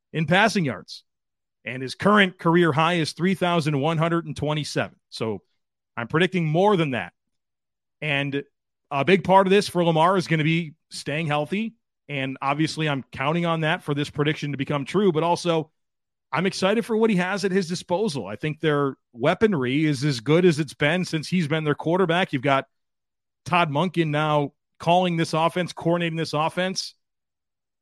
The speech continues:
We expect to see a different looking passing offense,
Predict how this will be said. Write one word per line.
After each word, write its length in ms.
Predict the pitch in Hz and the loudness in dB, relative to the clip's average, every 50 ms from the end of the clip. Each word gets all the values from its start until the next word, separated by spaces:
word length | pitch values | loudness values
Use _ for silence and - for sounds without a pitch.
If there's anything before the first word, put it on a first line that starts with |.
| _ - | _ -4
We 120 | 135 139 | -2 -2
expect 480 | 127 - - - - - 175 180 - - | -2 -4 -8 -4 0 0 0 0 0 -4
to 60 | 165 | -8
see 540 | - - - 175 180 185 190 196 190 180 - _ _ _ _ _ _ - | -6 -4 -2 -2 0 0 0 0 -2 -4 -8 _ _ _ _ _ _ -10
a 80 | - 139 | -10 -10
different 560 | 123 104 - - 160 170 - 190 196 185 139 | -10 -8 -2 0 0 0 2 0 -2 -2 -4
looking 500 | 123 120 123 151 170 - 185 175 170 151 | -6 -2 -2 -2 0 0 0 -2 -2 -2
passing 480 | - - - 147 156 180 - - 180 170 | -4 -6 -6 -4 -4 -4 -4 -4 -2 -2
offense, 640 | 175 180 175 - - 190 190 196 - - - - | 0 0 -2 -2 -2 -4 -4 -4 -6 -10 -14 -16